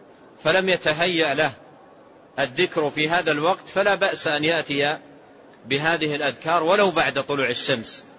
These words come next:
ولو بعد طلوع الشمس. فالذي ينبغي عليه أن يأتي بها في وقتها،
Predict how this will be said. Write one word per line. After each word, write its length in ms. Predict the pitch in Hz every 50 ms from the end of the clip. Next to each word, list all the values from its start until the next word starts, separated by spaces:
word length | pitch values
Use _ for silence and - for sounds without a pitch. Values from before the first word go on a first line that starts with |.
| - - - - - - - - - -
ولو 260 | 120 151 165 170 160
بعد 480 | 143 160 147 139 127 147 156 170 190 - - - - - - - - - - - - -
طلوع 260 | - 156 160 165 147 139 151 151 156 160 - -
الشمس. 640 | 143 135 - - 170 165 147 127 113 - - - - - - - - - - - - - - - - - - - - - - - -
فالذي 680 | 143 143 139 143 147 - 139 147 151 175 185 165 170
ينبغي 440 | 165 180 190 180 156 165 147 147 139
عليه 460 | 120 131 135 151 180 220 214 - 165
أن 80 | 165 180
يأتي 420 | 208 226 190 180 - 160 147 143
بها 280 | 135 175 190 185 190 196
في 180 | 190 214 214
وقتها، 560 | 202 180 151 - - - 143 135 131 131 127